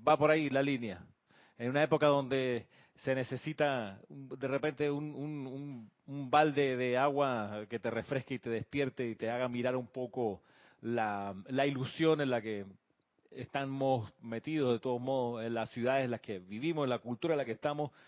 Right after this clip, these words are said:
que está llena nuestra cultura de capas de ilusión tras ilusión, de engaño tras engaño, y hay, hay, es bueno de repente ver en qué consisten esos engaños y cómo uno los puede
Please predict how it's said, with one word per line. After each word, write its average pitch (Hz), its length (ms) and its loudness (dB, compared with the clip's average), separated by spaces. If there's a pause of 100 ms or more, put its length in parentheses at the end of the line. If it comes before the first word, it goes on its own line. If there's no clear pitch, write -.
(160)
que - 100 -12
está 127 140 2
llena 143 520 0
nuestra 139 320 0
cultura 143 340 4
de 131 160 2
capas 160 540 4
de 147 320 2 (240)
ilusión 139 440 2
tras 160 200 0
ilusión, 143 500 -2
de 139 100 0
engaño 151 380 0
tras 131 200 -2
engaño, 151 540 -2 (440)
y 117 220 0
hay, 131 300 2 (140)
hay, 135 240 -2 (100)
es 139 140 -2
bueno 165 540 4
de 139 80 2
repente 135 420 0
ver 139 320 2 (300)
en 131 120 -8
qué 160 120 0
consisten 165 460 0
esos 165 240 2
engaños 156 520 0
y 120 160 -6
cómo 139 360 0
uno 131 140 0
los 117 140 -2
puede 135 360 2